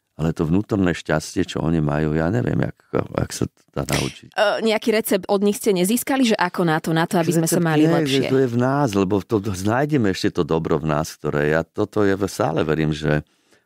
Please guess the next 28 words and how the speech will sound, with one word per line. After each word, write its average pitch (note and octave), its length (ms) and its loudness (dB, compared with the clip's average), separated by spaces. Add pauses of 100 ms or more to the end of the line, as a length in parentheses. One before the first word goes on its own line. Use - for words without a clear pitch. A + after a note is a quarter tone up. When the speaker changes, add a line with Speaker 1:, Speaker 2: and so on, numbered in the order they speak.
(100)
Speaker 1:
že, D#2+ 220 -4 (300)
lebo F2 340 -6
nie A2 180 0
sme A#2+ 200 -2
jednoznační D#2+ 1000 0 (180)
ľudia. C#2+ 540 -2 (500)
Ja E2 180 0
som D2 300 -6
neurotický, D#2+ 840 -2
zlý D2 500 0
a A#1+ 120 0
bol A1 360 -2
agresívny C#2+ 640 -4
niekedy. C#2 600 -2
A G1+ 180 -2
ne, - 200 -8
ne, - 220 -6
ne, G1+ 300 -6
ne. - 160 -16 (840)
Ale F2+ 220 -2
to G#2+ 160 0
dobro A#2 380 -2
je A#2 240 2
dôležité F#2+ 640 0
nájsť E2+ 320 2
ešte - 240 -4
v - 100 -8
sebe. C2 280 0